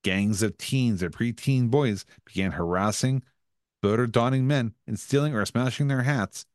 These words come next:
and sometimes skulls. These attacks and skirmishes went on for eight days, with mobs of hundreds on the streets.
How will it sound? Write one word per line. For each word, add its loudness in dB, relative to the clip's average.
and -8
sometimes 0
skulls. 0
These 2
attacks 0
and 2
skirmishes 0
went 0
on 0
for -2
eight -4
days, -2
with -4
mobs 0
of 0
hundreds 0
on 0
the 0
streets. -4